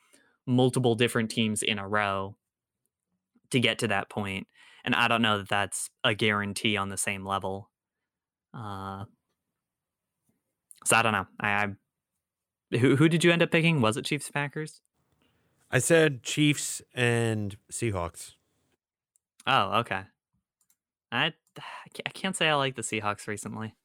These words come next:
Speaker 1: They've just had too many awkward games. Um,
Speaker 2: Like I said, they've played a lot of close games, but ultimately, most of the time, they've come out on top. And I really like Russell Wilson as a quarterback. I really like that offense. So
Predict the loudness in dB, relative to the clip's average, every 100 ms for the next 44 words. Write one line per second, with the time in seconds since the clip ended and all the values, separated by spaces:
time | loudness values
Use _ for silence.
0 | _ _ _ _ -8 -2 -2 0 -2 -2
1 | -4 -2 -2 -4 -8 -16 -4 0 0 0
2 | -2 -2 -6 -4 -4 -4 -8 -10 -14 -12
3 | -8 -8 -2 4 6 6 6 4 2 2
4 | 4 6 6 4 2 -2 0 0 0 0
5 | -8 -20 _ _ _ -4 4 6 6 4
6 | 4 4 4 4 0 -6 -8 0 0 2
7 | 0 0 -4 -2 -4 -4 -4 -4 -4 -8
8 | -8 -8 -8 _ _ _ _ _ 2 2
9 | 4 4 4 2 0 -2 -2 -4 -6 -6
10 | -8 -8 -4 -2 2 2 2 0 2 -2
11 | -4 -4 -2 -2 -2 -4 -10 -8 -8 -6